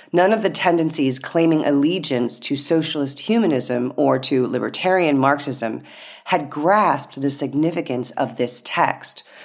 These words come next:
or had sensed the contribution it could make to the great discussion then taking place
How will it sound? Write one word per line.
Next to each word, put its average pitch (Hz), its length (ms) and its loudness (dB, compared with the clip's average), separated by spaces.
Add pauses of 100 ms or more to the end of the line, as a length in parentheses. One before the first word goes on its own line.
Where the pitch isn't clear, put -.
(240)
or 165 160 4
had 147 180 0
sensed 196 380 2
the - 60 -4
contribution 139 880 0
it 139 160 -4
could 123 160 -8
make 147 400 2
to 143 140 -6
the 139 80 -2
great 160 280 0
discussion 135 540 0
then 131 220 2
taking 127 340 -6
place 135 480 0